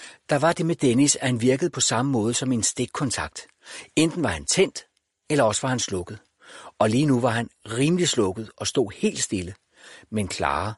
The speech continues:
havde allerede set ham. "Jeg skal ind og se G-Factor," sagde hun og pegede på plakaten. "Og den sejeste gangster i landet vinder." Clara fik smilehunder. "Gangster er bare totalt for nice."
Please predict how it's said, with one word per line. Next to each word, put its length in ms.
havde 160
allerede 360
set 300
ham. 180
"Jeg 200
skal 160
ind 100
og 60
se 160
G-Factor," 680
sagde 220
hun 140
og 100
pegede 240
på 80
plakaten. 580
"Og 80
den 80
sejeste 480
gangster 460
i 60
landet 380
vinder." 280
Clara 200
fik 180
smilehunder. 540
"Gangster 380
er 40
bare 180
totalt 800
for 380
nice." 320